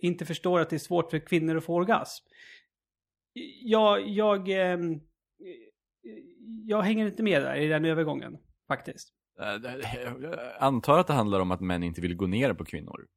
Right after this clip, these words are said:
Speaker 1: Ja, jag tycker vi ska stanna. Jag, jag, jag vill stanna i fittdeo nämligen. Och
Speaker 2: Ja.
Speaker 1: det Maria Sveland skriver här, eh, att, ehm, eh, det, det faktum att en fitta luktar fitta verkar
Speaker 2: Mm.
Speaker 1: vara små, s-,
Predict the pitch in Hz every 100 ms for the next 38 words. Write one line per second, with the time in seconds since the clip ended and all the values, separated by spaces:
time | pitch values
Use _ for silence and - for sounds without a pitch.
0 | _ - - 214 277 240 240 240 247 226
1 | 247 - 277 269 269 170 208 233 226 240
2 | 247 247 - 240 240 220 170 - 185 -
3 | 180 220 156 135 131 127 135 147 175 147
4 | - 92 95 151 147 - - - - _
5 | 156 160 156 143 - 156 151 143 156 233
6 | - 196 190 143 131 131 139 170 185 151
7 | 147 143 143 - 147 135 - _ _ 160
8 | 147 143 143 131 - _ _ _ _ _
9 | _ - 247 170 160 170 - 185 180 -
10 | 196 - 208 196 180 180 - 175 - 185
11 | 180 - - 208 - _ 226 127 - _
12 | _ _ _ 170 156 175 165 160 - 180
13 | 151 143 -